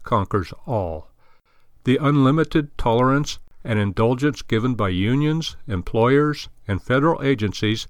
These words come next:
to hateful and incompetent people is not love,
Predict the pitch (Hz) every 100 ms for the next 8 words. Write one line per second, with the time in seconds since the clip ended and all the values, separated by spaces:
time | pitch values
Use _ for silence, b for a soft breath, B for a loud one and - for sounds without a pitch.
0 | - - 120 107 175 - - 104 110 -
1 | - 117 113 123 120 - 143 165 - -
2 | - - 175 175 101 104 - 151 170 160
3 | 165 - 131 107 107 113